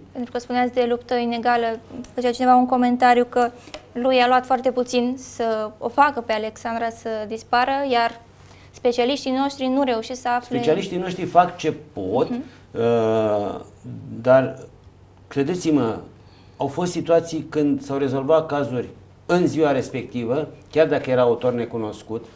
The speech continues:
Speaker 2: cele cu autor cunoscut nu mai are rost să discutăm
Speaker 1: Da.
Speaker 2: despre operativitate. În aceea zi s-a descoperit victima,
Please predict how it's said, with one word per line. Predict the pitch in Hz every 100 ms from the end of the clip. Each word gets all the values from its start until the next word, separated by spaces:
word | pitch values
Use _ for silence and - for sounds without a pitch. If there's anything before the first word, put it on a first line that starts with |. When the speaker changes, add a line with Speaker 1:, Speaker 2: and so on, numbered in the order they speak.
| - - - -
Speaker 2:
cele | 123 113
cu | 107
autor | 113 127 113
cunoscut | 120 117 127 113
nu | 117
mai | 110
are | 104 101
rost | 98
să | - 95
discutăm | 92 - 90 233
Speaker 1:
Da. |
Speaker 2:
despre | 208 -
operativitate. | 247 104 98 120 127 147 - 110 - - - - -
În | 143
aceea | 160 156 180 175
zi | 123 175 165 - - - -
s-a | - 147
descoperit | 139 - 147 143 156 135
victima, | 180 175 170 170 160